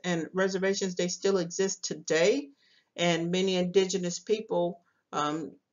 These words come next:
continue to have a lot of problems on the reservations. But Native American people, they have the right to live where they want to. Some choose to stay on reservations because, again, it's about keeping your culture.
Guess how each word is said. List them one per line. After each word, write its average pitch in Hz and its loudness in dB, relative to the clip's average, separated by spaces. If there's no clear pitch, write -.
continue 202 2
to 196 2
have 170 0
a 180 -4
lot 165 0
of 180 -12
problems 170 0
on 190 2
the 196 4
reservations. 151 0
But 220 4
Native 208 6
American 196 2
people, 202 -2
they 185 4
have 185 -2
the 160 2
right 180 2
to 165 -2
live 202 2
where 170 0
they 160 0
want 208 -2
to. 151 -6
Some 185 -2
choose 208 -2
to 170 -8
stay 170 0
on 175 -4
reservations 170 0
because, 156 -4
again, 185 0
it's 175 -4
about 151 -4
keeping 220 -6
your 135 -4
culture. 196 0